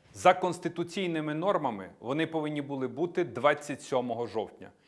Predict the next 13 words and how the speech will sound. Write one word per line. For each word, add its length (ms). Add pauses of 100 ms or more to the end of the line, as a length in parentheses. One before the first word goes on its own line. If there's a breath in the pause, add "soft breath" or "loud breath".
(140)
І 120
народ 360
України 480
мав 280
повне 320
право 420 (200)
обрати 400
новий 260
склад 340
парламенту. 560 (680 soft breath)
Але 200
політика 460
домінуюча. 600